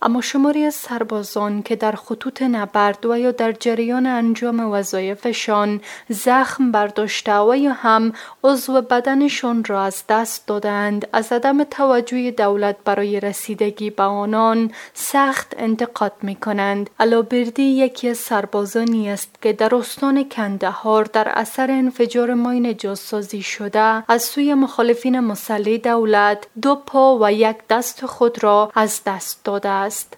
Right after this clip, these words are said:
این سرباز پیشین نسبت به بی‌توجهی دولت برای سربازان همانند خودش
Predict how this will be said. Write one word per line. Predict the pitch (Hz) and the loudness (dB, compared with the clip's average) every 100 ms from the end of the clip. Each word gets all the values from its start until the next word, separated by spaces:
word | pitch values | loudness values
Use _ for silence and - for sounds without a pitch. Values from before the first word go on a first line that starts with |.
| - | -4
این | 226 214 | 0 0
سرباز | - 220 214 220 208 | -2 -6 -2 -2 0
پیشین | 226 - 214 202 - 240 233 226 | -2 -4 -8 -6 -4 0 0 0
نسبت | 226 - 240 233 | -2 -2 -2 0
به | 240 | -2
بی‌توجهی | 233 233 220 240 233 233 233 226 254 | -2 -6 -4 0 2 0 -2 -4 -4
دولت | 247 214 202 208 208 202 | -4 -4 -2 0 0 0
برای | 220 220 247 247 | 0 0 0 -2
سربازان | - 240 226 233 226 254 254 | -2 -4 -2 -2 -2 -2 -2
همانند | 254 220 214 202 202 202 196 | -2 -4 -6 -6 -6 -8 -8
خودش | 196 - 247 233 214 220 - | -8 -4 -2 2 2 2 -2